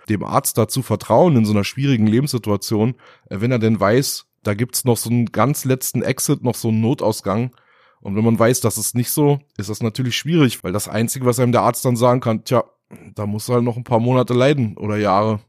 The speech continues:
kann ich dir nicht helfen.“ Schwieriges Ding.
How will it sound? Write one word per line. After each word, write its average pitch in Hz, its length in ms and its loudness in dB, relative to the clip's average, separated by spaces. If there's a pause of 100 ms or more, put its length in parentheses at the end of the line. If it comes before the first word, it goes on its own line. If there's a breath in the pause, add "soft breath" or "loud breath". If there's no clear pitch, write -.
kann 110 160 -6
ich 117 80 -6
dir 127 100 -2
nicht 120 140 -4
helfen.“ 123 340 2 (1120 soft breath)
Schwieriges 117 600 0
Ding. 98 300 0